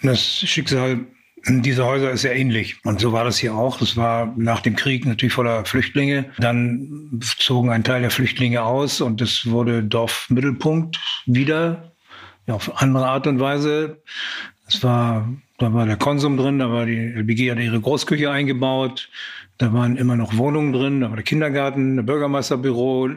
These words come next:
das Übliche, wie überall in diesen Häusern.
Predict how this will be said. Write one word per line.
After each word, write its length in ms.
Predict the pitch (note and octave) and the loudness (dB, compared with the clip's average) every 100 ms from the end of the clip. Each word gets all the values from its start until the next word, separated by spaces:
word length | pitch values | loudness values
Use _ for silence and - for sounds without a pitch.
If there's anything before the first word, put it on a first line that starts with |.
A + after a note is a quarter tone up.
| D3+ | -2
das 160 | D3 F3+ | -2 0
Übliche, 440 | C3 A2 F#2+ G#2+ | -2 -2 -6 -2
wie 140 | D3 | 0
überall 500 | D3 D#3 C3 B2 C3+ | 0 0 0 0 0
in 120 | C#3+ C3+ | 0 0
diesen 200 | C#3 C3 | 0 0
Häusern. 480 | C#3 C3 C3+ B2+ | 0 0 -2 -4